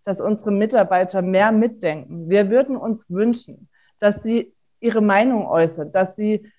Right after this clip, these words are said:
die Innovation vorantreiben, dass sie über ihren Tellerrand rausblicken und, und, und. Das, das artikuliert die Geschäftsleitung.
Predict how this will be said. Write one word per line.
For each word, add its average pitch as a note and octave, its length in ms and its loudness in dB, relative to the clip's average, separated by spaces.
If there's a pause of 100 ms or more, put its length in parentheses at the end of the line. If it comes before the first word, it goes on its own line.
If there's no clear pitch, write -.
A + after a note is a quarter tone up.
(160)
die G#3+ 100 -8
Innovation G#3+ 600 4
vorantreiben, E3 840 -2
dass F#3+ 220 0
sie G#3 100 -6
über B3 300 4
ihren A3 220 4
Tellerrand G#3+ 720 2
rausblicken - 600 -8
und, B3+ 200 0
und, A3 140 -4
und. C4 260 -2
Das, - 200 -10
das - 380 -14
artikuliert G#3 680 -6
die A#3+ 60 -12
Geschäftsleitung. - 1000 -12